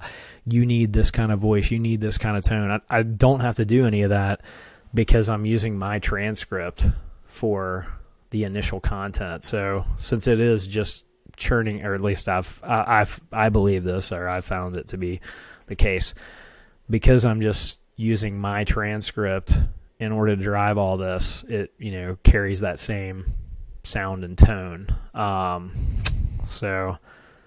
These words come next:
that is a little workaround for not having to dwell on that stuff so much. But there's,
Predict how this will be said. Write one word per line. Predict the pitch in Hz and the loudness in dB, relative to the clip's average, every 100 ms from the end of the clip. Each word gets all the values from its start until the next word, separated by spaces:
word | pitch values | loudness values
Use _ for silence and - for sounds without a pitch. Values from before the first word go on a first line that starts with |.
| _ _ _ - | _ _ _ -8
that | 95 | -4
is | 92 | -4
a | 92 | -4
little | 92 90 87 101 - | -4 -4 -6 -8 -10
workaround | 113 98 - 95 90 90 87 | -4 -4 -4 -4 -4 -6 -8
for | - 104 90 90 95 | -10 -8 -6 -6 -8
not | 107 95 87 | -8 -6 -6
having | 95 92 92 | -6 -8 -8
to | 87 | -8
dwell | 95 92 90 | -6 -4 -4
on | 90 92 | -4 -6
that | 90 92 | -10 -10
stuff | - 92 - | -8 -8 -8
so | - 87 | -10 -12
much. | 87 85 - - - - - - - - _ _ _ - | -12 -14 -16 -18 -20 -18 -18 -20 -20 -20 _ _ _ -4
But | 123 | 0
there's, | 143 139 143 135 - | 4 8 8 8 6